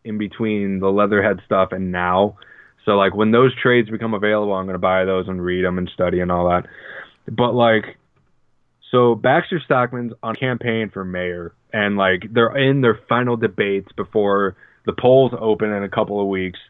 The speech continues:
and they make their election happen. And he's got just the most incredible speech where it's like, "Everybody has made,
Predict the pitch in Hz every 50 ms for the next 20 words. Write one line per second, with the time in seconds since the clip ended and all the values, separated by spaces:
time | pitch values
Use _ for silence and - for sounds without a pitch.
0 | _ _ _ - 101 101 98 95 98 107 113 110 - - 113 104 101 98 98 101
1 | 98 - - 101 90 90 87 85 _ _ _ _ _ _ _ _ - - 104 98
2 | 90 90 - 98 92 90 - - - - - - - - _ _ - 127 123 123
3 | 120 120 110 123 156 180 214 226 202 - - - 127 120 117 117 117 113 110 107
4 | 107 101 - _ _ _ _ _ _ _ _ _ _ 123 120 - 131 127 117 110
5 | 107 98 - _ - 117 120 117 110 107 101 101 92 - 107 101 92 - - 123
6 | 123 127 120 135 127 - - - - 113 104 98 92 - - 104 101 98 92 104
7 | 98 98 95 - - - - _ _ _ _ - 127 131 156 165 165 151 156 147
8 | 135 123 113 113 - 110 101 101 101 98 95 95